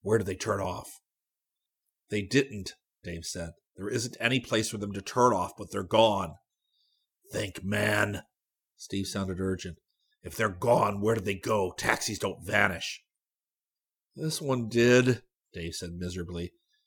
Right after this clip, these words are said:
He had turned around and was driving back toward Connecticut Avenue, surveying every house he passed. He was certain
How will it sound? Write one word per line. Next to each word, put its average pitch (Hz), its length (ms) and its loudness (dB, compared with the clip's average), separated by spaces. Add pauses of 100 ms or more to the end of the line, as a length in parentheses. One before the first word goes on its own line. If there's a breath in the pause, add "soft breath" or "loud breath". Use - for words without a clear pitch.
(100)
He 101 100 -4
had 101 120 -2
turned 127 240 -2
around 107 340 0
and 90 80 -6
was 92 100 -6
driving 95 320 -4
back 95 260 -6
toward 87 240 -8
Connecticut 95 420 -6
Avenue, 87 400 -6 (420)
surveying 92 440 -6
every 104 220 -2
house 95 300 -4
he 87 100 -16
passed. 92 600 -8 (400)
He 107 100 -12
was 98 220 -6
certain 90 440 0